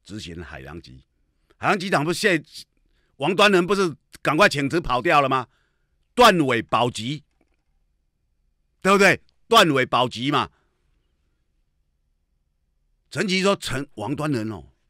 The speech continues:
跟我二十年，我信任他。当然了，我觉得陈吉的，陈吉平常对于属下是很照顾的。我们过去哦，跟他交往，跟他接触，哦，他其实对于，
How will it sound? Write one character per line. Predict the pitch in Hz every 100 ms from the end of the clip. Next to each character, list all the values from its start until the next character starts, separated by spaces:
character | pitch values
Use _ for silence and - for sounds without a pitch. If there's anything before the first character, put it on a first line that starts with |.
| _ -
跟 | 123
我 | -
二 | 110
十 | 101 80
年， | 80
我 | 64 73
信 | 113 98
任 | 85
他。 | 78 78 _ _ _
当 | 120
然 | 98
了， | 87
我 | 80
觉 | 98
得 | 113
陈 | - 104
吉 | 104 113
的， | - _ _ _ -
陈 | 156
吉 | 170 151
平 | 139
常 | 131 120
对 | 135 101
于 |
属 | 98 - 82
下 | 120 90
是 | 104
很 | 73
照 | 69 78
顾 | 76 69
的。 | 52 _ _
我 | 87
们 | 104
过 | 117
去 | 110 - _ _ _ _
哦， | 73 65
跟 | - 104
他 | 104 98 104 90 - _ _
交 | 107
往， | 104 71
跟 | 69 92
他 | 95
接 | 101
触， | - 101 80 _ _ _ _ _ _ _
哦， | _ -
他 | - 92
其 | 92
实 | 90
对 | 113 92
于， | 76